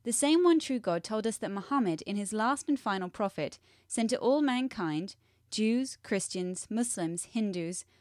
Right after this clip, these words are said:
Buddhists, atheists, agnostics, et cetera. Allah offered his guidance and light to all people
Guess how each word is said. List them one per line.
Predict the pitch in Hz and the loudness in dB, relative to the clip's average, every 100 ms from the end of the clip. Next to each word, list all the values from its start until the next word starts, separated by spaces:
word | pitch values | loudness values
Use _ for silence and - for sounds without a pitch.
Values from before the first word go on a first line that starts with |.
| _ - | _ 0
Buddhists, | 247 233 - - | 4 2 0 -6
atheists, | 190 185 175 170 - | -4 -4 -4 -4 -6
agnostics, | 185 180 170 - 170 - | -6 -4 -4 -6 -10 -12
et | - | -12
cetera. | - - - 151 151 _ _ _ _ _ _ _ _ _ 240 | -10 -10 -10 -10 -10 _ _ _ _ _ _ _ _ _ 6
Allah | 269 339 | 6 6
offered | 220 214 220 | 4 0 -2
his | 202 190 | -4 -2
guidance | 202 190 185 180 214 | 2 2 2 -2 -4
and | 202 | -2
light | 180 113 | -2 -4
to | 202 | -6
all | - 277 302 | 0 0 0
people | 220 180 165 160 | -4 -4 -4 -4